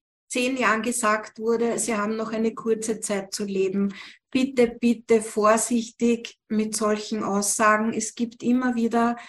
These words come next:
Menschen, die anderes durchleben. Äh,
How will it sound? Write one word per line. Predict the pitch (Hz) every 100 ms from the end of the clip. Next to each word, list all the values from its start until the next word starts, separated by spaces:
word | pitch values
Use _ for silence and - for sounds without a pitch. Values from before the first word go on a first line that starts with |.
| - - _ _
Menschen, | 220 214 214 220 - 240 233 240 - _ _ _ _ _ _ _ _ _ _ _ _ _
die | 254 254
anderes | 202 202 214 220 202 196 -
durchleben. | 208 196 196 190 190 196 196 196 196 - - -
Äh, | 190 196 196